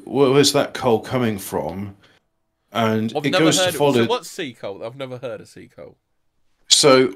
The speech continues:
Speaker 1: o-, on some coasts, coal washes up onto, onto the beach, and you can just rake it up,
Speaker 2: Yeah.
Speaker 1: take it home with you, and burn it like normal coal.
Speaker 2: Yeah.
Speaker 1: So it goes to follow, like, if things like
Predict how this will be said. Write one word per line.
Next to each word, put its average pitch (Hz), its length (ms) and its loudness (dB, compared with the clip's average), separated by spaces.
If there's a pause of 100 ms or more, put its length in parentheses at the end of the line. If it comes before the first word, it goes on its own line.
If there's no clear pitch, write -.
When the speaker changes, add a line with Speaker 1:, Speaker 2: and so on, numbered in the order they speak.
Speaker 1:
o-, 139 120 0
on 151 180 2
some 180 360 0
coasts, - 640 -2
coal 113 420 0
washes 113 460 -2
up 110 220 -4
onto, 98 560 -6 (120)
onto 95 300 -10
the 98 80 -10
beach, - 600 -6
and 90 340 -10
you 95 120 -12
can 98 140 -14
just - 280 -8
rake 101 220 -6
it - 100 -12
up, - 300 -10 (720)
Speaker 2:
Yeah. 120 160 -14
Speaker 1:
take - 260 -6
it 113 60 -10
home 104 240 -4
with 95 140 -8
you, 98 80 -6
and 90 120 -12
burn 98 300 -6
it - 180 -16 (220)
like - 240 -14
normal 95 320 -10
coal. 90 460 -10 (760)
Speaker 2:
Yeah. 98 120 -8
Speaker 1:
So 101 360 -4 (680)
it 143 100 -2
goes 151 300 0
to 147 80 -8
follow, 131 280 2
like, 110 280 0
if 139 220 -6
things 185 380 0
like 127 260 -2